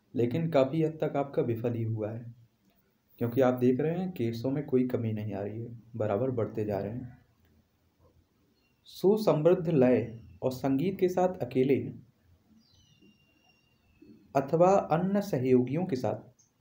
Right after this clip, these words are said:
थिरकन को नृत्य कहते हैं। प्राचीन ग्रंथों में नृत्य का देवता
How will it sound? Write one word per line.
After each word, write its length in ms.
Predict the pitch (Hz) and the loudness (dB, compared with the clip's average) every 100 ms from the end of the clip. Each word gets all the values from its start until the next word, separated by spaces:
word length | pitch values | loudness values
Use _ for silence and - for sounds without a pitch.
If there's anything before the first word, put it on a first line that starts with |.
| _ | _
थिरकन 580 | - 143 131 127 175 180 | -6 0 0 2 -2 -2
को 180 | 180 185 | 2 2
नृत्य 380 | 165 139 165 - | 2 0 -2 -2
कहते 280 | 117 113 113 | -2 -2 -6
हैं। 280 | 113 - - - _ _ _ _ _ _ _ _ _ _ _ _ _ _ _ _ _ _ _ _ _ | -8 -12 -18 -20 _ _ _ _ _ _ _ _ _ _ _ _ _ _ _ _ _ _ _ _ _
प्राचीन 440 | 151 147 143 202 196 | 4 4 4 0 2
ग्रंथों 320 | 185 185 190 | 0 0 -2
में 80 | 185 | 0
नृत्य 360 | 143 147 - | 0 0 -2
का 120 | 170 160 | 0 2
देवता 580 | 160 156 160 165 - | 0 -2 -2 -4 -6